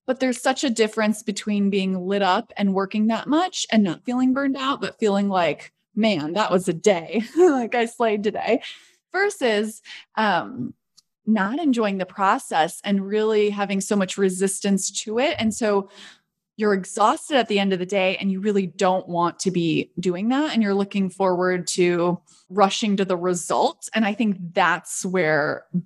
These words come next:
burnout happens. Like, you've, you've now transitioned into doing something where that emotion that's driving you is a negative emotion. So I've been,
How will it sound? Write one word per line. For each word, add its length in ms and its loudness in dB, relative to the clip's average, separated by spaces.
burnout 540 0
happens. 640 -6
Like, 220 0
you've, 340 0
you've 240 -2
now 200 4
transitioned 600 0
into 180 0
doing 440 0
something 480 -2
where 120 0
that 280 -6
emotion 460 2
that's 260 -2
driving 420 0
you 380 0
is 160 2
a 60 2
negative 500 0
emotion. 800 0
So 360 0
I've 400 0
been, 380 0